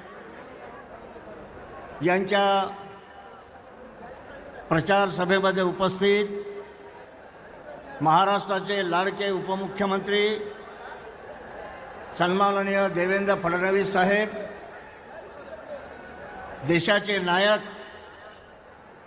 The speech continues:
प्रधानमंत्री नरेंद्र मोदी साहेब येणार आहेत. मंचावर विराजमान महाराष्ट्राचे क्रीडा मंत्री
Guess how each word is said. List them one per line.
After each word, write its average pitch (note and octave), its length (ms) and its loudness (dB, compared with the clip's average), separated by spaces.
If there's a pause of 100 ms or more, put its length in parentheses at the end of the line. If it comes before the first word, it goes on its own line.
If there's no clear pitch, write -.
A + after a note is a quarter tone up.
(1120)
प्रधानमंत्री G3+ 960 2 (1200)
नरेंद्र G3 460 4
मोदी F#3 320 2
साहेब G3 320 4
येणार G3+ 340 4
आहेत. G#3 340 6 (1500)
मंचावर G3 520 6
विराजमान G3+ 760 4 (840)
महाराष्ट्राचे G3 1000 4 (300)
क्रीडा F3+ 280 6
मंत्री F#3+ 680 2